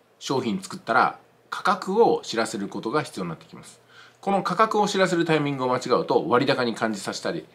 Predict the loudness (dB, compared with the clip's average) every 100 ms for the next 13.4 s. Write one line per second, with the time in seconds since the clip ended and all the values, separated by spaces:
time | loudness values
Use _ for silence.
0 | _ _ -12 -8 -4 -4 -4 -6 -8 -10
1 | -4 -2 -2 -6 -12 -10 -6 -6 -2 -2
2 | 0 -2 -2 -4 -12 -20 -14 -12 -14 _
3 | _ _ _ _ _ 0 4 4 4 2
4 | 0 0 -2 0 -2 -4 -4 -2 -2 -4
5 | -4 -4 0 4 4 2 -6 _ _ _
6 | -6 0 2 2 2 -2 -4 -6 -8 -6
7 | -2 -2 -2 2 4 4 2 -6 _ _
8 | _ _ -2 2 4 4 2 0 -2 -2
9 | -2 -4 -4 -4 0 2 2 0 -6 -6
10 | -6 -4 -6 -4 -2 -4 -8 -12 -20 _
11 | _ -2 2 4 6 6 4 2 -2 2
12 | 4 4 0 0 2 2 2 0 -4 -6
13 | -6 -6 -8